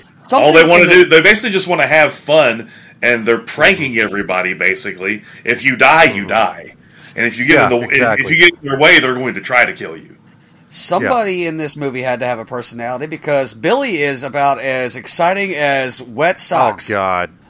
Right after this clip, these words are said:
Speaker 3: Yeah,
Speaker 2: Yeah.
Speaker 3: um,
Speaker 2: Yeah, he's a bag of fucking sand.
Speaker 1: Yeah, and
Speaker 3: Oh,
Speaker 1: Corey
Speaker 3: dude,
Speaker 1: Feldman
Speaker 3: he
Speaker 1: is
Speaker 3: really
Speaker 1: in
Speaker 3: is.
Speaker 1: this movie,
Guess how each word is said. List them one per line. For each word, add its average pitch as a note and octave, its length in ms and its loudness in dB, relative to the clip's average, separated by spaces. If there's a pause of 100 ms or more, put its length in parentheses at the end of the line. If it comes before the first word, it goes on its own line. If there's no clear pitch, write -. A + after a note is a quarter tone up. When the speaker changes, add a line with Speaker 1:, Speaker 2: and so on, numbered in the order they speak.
(360)
Speaker 3:
Yeah, A#2 300 0 (100)
Speaker 2:
Yeah. A2 440 2
Speaker 3:
um, F#2 180 -12 (600)
Speaker 2:
Yeah, G#2+ 100 0
he's D3+ 140 0
a - 60 -4
bag A2 340 2
of F2 120 -2
fucking A2+ 420 -8
sand. E2+ 560 -6 (540)
Speaker 1:
Yeah, D3 300 -4
and D3 300 -2
Speaker 3:
Oh, C#3 40 -4
Speaker 1:
Corey G3 200 0
Speaker 3:
dude, - 120 -8
Speaker 1:
Feldman E3+ 320 -4
Speaker 3:
he C#3+ 40 -6
Speaker 1:
is C#3 120 -4
Speaker 3:
really G2 140 -6
Speaker 1:
in G2 60 -2
Speaker 3:
is. F#2+ 60 -4
Speaker 1:
this - 120 -8
movie, C#3+ 460 -6